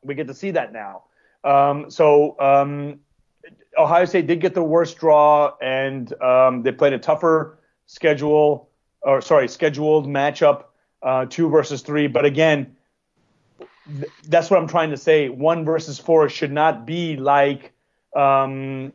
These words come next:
Speaker 1: uh, N F L playoffs where the three plays the six seed. Well, then again, we, we saw what happened this weekend. Um, uh, but like in the, I mean, N B A, one versus eight, it shouldn't be that easy that, okay, this team is going to easily, uh, run over easily.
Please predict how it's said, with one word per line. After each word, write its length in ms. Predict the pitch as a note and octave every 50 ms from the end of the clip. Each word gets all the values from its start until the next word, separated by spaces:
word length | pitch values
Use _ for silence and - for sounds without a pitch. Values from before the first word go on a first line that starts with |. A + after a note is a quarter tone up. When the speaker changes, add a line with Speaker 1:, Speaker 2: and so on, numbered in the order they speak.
| _ _ -
Speaker 1:
uh, 380 | C3+ C3 C3 B2+ B2+ B2+ B2 - -
N 100 | C#3 C#3+
F 160 | C3+ - D3+
L 180 | D3 D3+ D3
playoffs 380 | - D3 C3+ B2+ B2+ B2 B2 -
where 80 | C3+ B2
the 100 | A#2+ A2
three 280 | - C3+ C#3 D3+ D3
plays 300 | - - D3 C#3 C#3 A#2
the 80 | B2+ A#2
six 240 | - D#3+ D3+ - -
seed. 220 | - C#3 B2 G#2+
Well, 180 | G2+ A2 A2 A2
then 120 | A#2+ A#2
again, 200 | A#2+ A#2 A#2+ A#2
we, 180 | A2+ A2+ G#2+ A2
we 140 | - A2+
saw 160 | G#2+ - A#2+ A2
what 140 | A2 G#2
happened 260 | A2+ A2 G#2 - A2 G2+
this 140 | F#2+ -
weekend. 340 | D3 D3 C3 C3+ A#2+ A2+ G#2 - _ - - _ _ _ -
Um, 640 | D3 B2+ B2 B2 B2 B2 B2 B2 B2 B2 B2 - _
uh, 320 | - B2 B2 A#2 A#2 A#2 A#2
but 140 | A#2+ C#3+ C#3
like 140 | C#3 C3+
in 80 | C#3+ C#3+
the, 100 | C#3+ C#3+
I 40 | D3+
mean, 160 | D#3 D3+ D3+
N 200 | - - D3+ D3+
B 160 | C#3 D3 D3
A, 180 | D3+ C#3+ C#3 B2
one 260 | A#2+ B2 D3 D3+ D3 C3+
versus 300 | C#3 C3+ - C#3 B2+ C3+
eight, 320 | C#3 C#3+ C3+ A#2+ - - _ _ _ _ _ _ _
it 120 | - A#2 -
shouldn't 400 | - - E3+ D#3 D3+ D3 C#3 A#2+
be 520 | D3 D#3+ E3+ E3 D#3 C#3+ C#3 B2 A#2+ - _ _ _ -
that 420 | A#2+ A#2 D3 C#3+ C#3+ C#3 - -
easy 480 | D3+ D3+ D#3 D3+ C3 C3+ C#3 C3 C3 B2+
that, 280 | A#2+ C3 C3 C3 - A#2+
okay, 220 | A#2 - C#3 B2 A2+
this 180 | C3 C#3 C3
team 240 | - - D3 C#3+ C3+
is 100 | B2+ A2+
going 340 | A2+ C3 C3 C3 B2+ B2 A#2
to 520 | - - C3 B2+ B2 B2 B2 A#2+ B2 C3 -
easily, 460 | C#3+ D3 C3+ A#2 C3 C3 C3 C3 C#3 C3
uh, 60 | B2
run 440 | A#2+ C3+ B2 C3 B2 C#3 C#3 C#3 C3+
over 140 | A#2+ A#2+ B2+
easily. 520 | - C#3+ C#3 B2 B2+ B2+ B2+ A#2+ A2 -